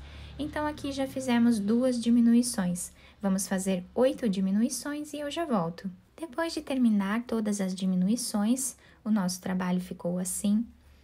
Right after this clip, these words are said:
Agora, vamos laçar a agulha e o próximo ponto que nós temos aqui, ele está se apresentando em ponto alto normal, então nós vamos fazer ele em relevo, sempre intercalando dessa forma.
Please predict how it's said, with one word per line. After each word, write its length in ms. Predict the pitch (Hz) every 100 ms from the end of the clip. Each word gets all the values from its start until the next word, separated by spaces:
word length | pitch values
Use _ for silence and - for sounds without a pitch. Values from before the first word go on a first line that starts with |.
| - - _
Agora, 440 | 311 269 262 285
vamos 260 | 269 254 233
laçar 460 | 233 233 - 202
a 60 | 196
agulha 420 | 226 190 196 220
e 120 | 208
o 40 | 233
próximo 560 | 254 320 370 - 185
ponto 400 | 180 214 214 214
que 80 | 202
nós 200 | 196 185
temos 360 | - 190 180 180
aqui, 400 | 175 - 233 214 - - - - 240
ele 160 | 247
está 240 | 247 - 262
se 120 | 262
apresentando 600 | 262 233 233 233 233 233
em 80 | 233
ponto 340 | 233 233 240
alto 260 | 220 220 226
normal, 520 | 226 285 220 190 180
então 320 | 202 202 185
nós 220 | 185 190 190
vamos 300 | 175 180 -
fazer 360 | 208 202 202
ele 320 | 196 208 233 -
em 140 | 254
relevo, 500 | 254 320 359 240 226 220 _ _ _ _ _ _ _ _
sempre 420 | - 294 349 330
intercalando 720 | 302 302 277 285 277 220 233
dessa 320 | 214 220 - -
forma. 500 | - 185 165 175